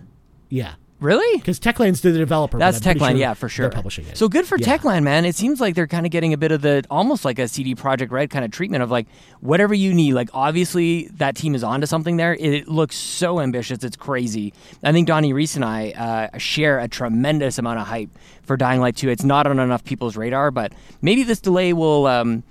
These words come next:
Speaker 2: will help just get that hype fire going a little bit more. I'm really excited for it. None of these delays upset me. None of these things are, are traumatic in any way, shape, or form for me. Um, we've got a lot of games to play, man,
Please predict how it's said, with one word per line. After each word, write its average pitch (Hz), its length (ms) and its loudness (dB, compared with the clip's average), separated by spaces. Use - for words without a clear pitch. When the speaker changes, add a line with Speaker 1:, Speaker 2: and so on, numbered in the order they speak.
Speaker 2:
will 143 140 -2
help 160 320 -2
just 143 240 -6
get 139 160 -2
that 127 280 -6
hype 139 180 -10
fire 127 240 -2
going 110 240 -4
a 113 60 0
little 123 180 0
bit 117 140 -4
more. 117 300 -2
I'm 160 240 0
really 139 200 2
excited 117 360 -6
for 104 220 -8
it. 98 80 -12
None 196 220 4
of 220 60 4
these 214 180 2
delays 185 320 4
upset 147 280 0
me. 147 280 -2
None 156 200 4
of 160 80 2
these 156 180 0
things 147 300 2
are, 131 320 2
are 120 400 -2
traumatic 127 560 -2
in 139 120 -2
any 143 240 0
way, 131 140 -2
shape, 123 240 -6
or 117 60 -10
form 117 280 -6
for 120 120 -10
me. 127 200 -4
Um, 110 460 0
we've 143 200 -2
got 170 140 2
a 180 40 4
lot 180 160 4
of 185 60 -2
games 185 220 -2
to 147 60 -12
play, 127 180 -4
man, 104 300 -4